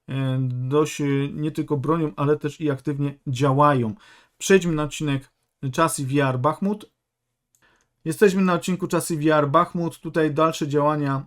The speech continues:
w rejonie Czasy Wiaru, ale bez sukcesów dla strony rosyjskiej. Wszystkie ataki zostały odparte, Rosjanie nie są w stanie przekroczyć kanału.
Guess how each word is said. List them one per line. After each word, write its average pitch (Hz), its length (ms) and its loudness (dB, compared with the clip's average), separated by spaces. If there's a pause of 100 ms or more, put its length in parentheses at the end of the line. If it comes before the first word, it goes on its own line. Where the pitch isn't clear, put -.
(100)
w 135 140 -4
rejonie 147 200 0
Czasy 139 260 -6
Wiaru, 147 500 0
ale 170 240 0
bez 147 440 0
sukcesów 135 760 -4
dla 127 420 0 (520)
strony 135 440 2 (220)
rosyjskiej. 131 800 -2 (280)
Wszystkie 175 340 -4
ataki 151 300 -2
zostały 139 380 0
odparte, 170 560 0
Rosjanie 151 460 -4
nie 151 160 -2
są 151 180 -6
w 135 40 -10
stanie 143 320 -2
przekroczyć 135 540 -6
kanału. 165 600 0